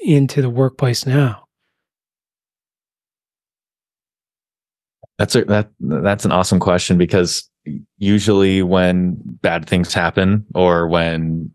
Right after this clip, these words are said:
Speaker 2: you know, when unfavorable, when we have unfavorable outcomes, it can ki-, you can, it can, you can go both directions. One, it can kick you into a place where, you know, you wanna quit, you want to, uh, you feel like the world is against you, while,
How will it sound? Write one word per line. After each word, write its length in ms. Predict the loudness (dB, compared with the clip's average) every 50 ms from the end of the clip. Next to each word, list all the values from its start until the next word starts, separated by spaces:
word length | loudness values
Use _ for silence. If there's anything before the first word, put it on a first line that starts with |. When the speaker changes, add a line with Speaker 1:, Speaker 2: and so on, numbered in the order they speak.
| -18 -18 -14
Speaker 2:
you 120 | -10 -6
know, 160 | -6 -6 -6 -6 _ _ _ _ _ _ _ _ _ _ _ _ _ _ _ _
when 280 | -14 -8 -4 -2 -2 -2 0
unfavorable, 640 | 0 0 0 0 0 0 0 0 0 0 0 0 0
when 120 | 0 0
we 60 | 0
have 240 | 0 0 -2 -2 -2
unfavorable 500 | -2 -4 -2 0 0 -2 0 0 -2 -2 0
outcomes, 680 | 0 0 0 -2 -2 -4 -2 -2 -2 -2 -4 -6 -10 _ _ -20 -20 -20 -16 _ -4
it 160 | -4 -4 -4
can 300 | 0 2 2 2 2 2
ki-, 180 | -2 -4 -8 -4 -2
you 160 | 0 0 0
can, 260 | 2 0 0 0 0 -4 -6
it 100 | -6 -2
can, 220 | 0 0 0 0 -2 -4
you 80 | 0
can 100 | 0 2
go 100 | 2 2
both 220 | 2 2 0 -2 0
directions. 640 | 0 0 0 0 -2 -6 -12 -12 -12 -14 -16 -12 -6
One, 260 | -2 0 2 2 2
it 140 | 2 0 0
can 160 | 0 0 0
kick 220 | 0 0 -2 -2 0
you 140 | 0 -2 -2
into 280 | -4 -2 0 0 2 2
a 160 | 0 0 -4
place 400 | -2 -2 0 0 0 0 -2 -2
where, 280 | 0 0 2 0 -2 -4 -10 -20 _ _ _ _ _ _ _ _
you 120 | -4 -2 0
know, 100 | 0 0
you 180 | 0 0 0
wanna 220 | 2 2 0 0 -2
quit, 340 | -2 0 0 0 0 -2
you 140 | -2 -4 -4
want 320 | -2 -2 -2 -2 -4 -6 -10
to, 460 | -6 -4 -2 0 0 0 0 0 -2
uh, 40 | -2
you 240 | 0 0 -2 -2
feel 160 | 0 0 0 0
like 300 | 2 0 -2 -4 -4 -2
the 100 | 0 0
world 220 | 2 2 2 0
is 80 | 0 -4
against 360 | -4 -2 -2 -2 -2 -2 0
you, 220 | 2 2 2 2
while, 320 | 2 0 0 0 -2 -2